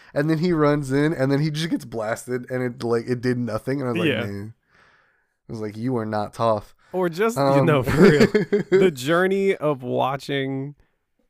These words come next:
Speaker 2: Sokka go from, like, getting bonked in the head in episode
Speaker 1: Yes.
Speaker 2: one with that spear
Speaker 1: Yeah.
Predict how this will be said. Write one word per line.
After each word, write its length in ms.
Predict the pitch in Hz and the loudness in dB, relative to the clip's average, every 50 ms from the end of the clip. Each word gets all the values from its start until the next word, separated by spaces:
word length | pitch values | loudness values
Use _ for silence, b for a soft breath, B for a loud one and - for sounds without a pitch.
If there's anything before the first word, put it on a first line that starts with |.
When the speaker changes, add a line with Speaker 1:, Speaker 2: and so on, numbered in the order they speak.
| _ _ _ _ - - | _ _ _ _ -18 -8
Speaker 2:
Sokka 520 | - - 147 131 135 135 - 147 139 127 | -4 0 0 0 0 0 -2 -2 -4 -2
go 280 | 117 120 127 127 131 123 | 0 2 2 2 2 0
from, 240 | - 143 131 123 120 | -2 -4 -4 -2 -2
like, 240 | 120 117 117 113 117 | -2 -2 -4 -4 -4
getting 300 | 120 127 123 127 120 104 | -4 -4 -4 -6 -8 -6
bonked 400 | 104 113 107 110 117 113 - - | -2 -2 -2 0 -2 -4 -4 -4
in 120 | 135 123 | -2 -2
the 100 | 123 117 | 0 -2
head 280 | 113 127 117 117 120 120 | 0 0 0 0 -2 -2
in 120 | 123 117 | -4 -4
episode 400 | - 113 120 143 139 - - 143 | -4 -6 -6 -6 -4 -2 0 2
Speaker 1:
Yes. 200 | 127 131 135 107 | 2 2 2 2
Speaker 2:
one 220 | - 139 120 127 135 | 2 2 2 2 0
with 140 | 143 139 - | 0 -2 -2
that 220 | - 127 120 123 - | -2 -4 -4 -4 -8
spear 540 | - 120 117 120 120 113 110 107 107 107 | -10 -8 -4 -4 -2 -2 -2 -2 -4 -6
Speaker 1:
Yeah. 60 | - | -10